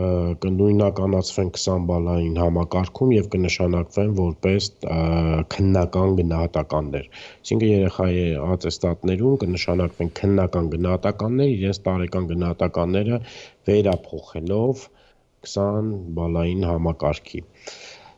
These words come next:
Տասերորդ և տասնմեկերորդ դասարաններում, ինչպես գիտեք, մենք ունենք փոխադրական քննություններ։ Այդ փոխադրական քննությունները ևս այս տարի կչեղարկվեն և փոխադրական քննություններ չեն իրականանա։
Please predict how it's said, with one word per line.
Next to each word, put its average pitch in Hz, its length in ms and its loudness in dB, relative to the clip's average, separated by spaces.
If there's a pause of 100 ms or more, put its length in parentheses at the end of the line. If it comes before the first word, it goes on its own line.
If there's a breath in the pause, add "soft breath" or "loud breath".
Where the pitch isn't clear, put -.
(100)
Տասերորդ 123 540 2
և 104 140 2
տասնմեկերորդ 104 840 -2
դասարաններում, 101 720 0
ինչպես 101 400 0
գիտեք, 104 380 -4
մենք 92 260 -2
ունենք 104 320 0
փոխադրական 95 960 0
քննություններ։ 85 840 -6 (420 loud breath)
Այդ 127 200 0
փոխադրական 98 680 -2
քննությունները 92 760 0
ևս 92 380 0
այս 82 200 -2
տարի 85 260 -2
կչեղարկվեն 85 880 0 (880)
և 113 180 0
փոխադրական 92 680 0
քննություններ 87 680 -2
չեն 78 240 -4
իրականանա։ 73 680 -10